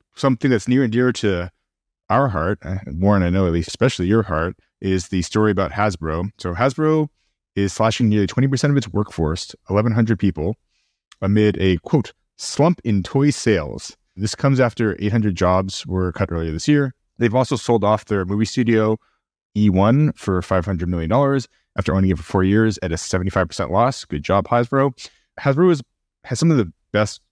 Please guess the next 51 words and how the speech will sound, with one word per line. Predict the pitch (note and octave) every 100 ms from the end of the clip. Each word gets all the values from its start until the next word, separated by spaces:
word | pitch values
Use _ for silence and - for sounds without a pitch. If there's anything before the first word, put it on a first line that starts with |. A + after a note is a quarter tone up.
| _
known | G2 G2+ F2
I |
P | F2+ - F#2+
in | -
all, | F#2+ F#2+
like, | E2+ E2+
traditional | - G#2+ G#2+ G#2 F#2
toys, | - E2 F#2+
as | F2+
well | F#2 E2+
as |
just | - D#2+ - -
games | F2 F2
in | E2+
general. | D#2+ F2 A#2 C#3+ - -
Stuff | - -
like | F#2
Magic | F#2 F2+ F2
the |
Gathering, | E2+ A#2 C3 B2+ B2+
you |
might | A2 A#2
have | A2+
heard | - B2+
of, | B2+ A#2 _ -
Dungeons | F#2 E2
and | E2+
Dragons, | G#2+ A2 G#2+ G#2+
Transformers, | - G#2 F#2 G#2+ G#2+ G#2+ -
literally, | D3 F3
like, | C3+ G2
the | G2
top | - G#2+ G2
tier | - - F#2+ D#2+ D2+ - _ _ _ -
of | E2+ D#2+ E2 _ _ -
game | F#2+ E2+ F2 - -
I | G2
P | -
brands | F2 F2 E2+
that | F2
exist | E2 E2+ -
in | E2+
the |
world. | D2 B1 D#2+ _ _ _ -
So | - C3 A#2 - _ -
when | A#2 D3+
I |
looked | G#3 F3
at | C3
this, | C3+ -
like, | A#2+ -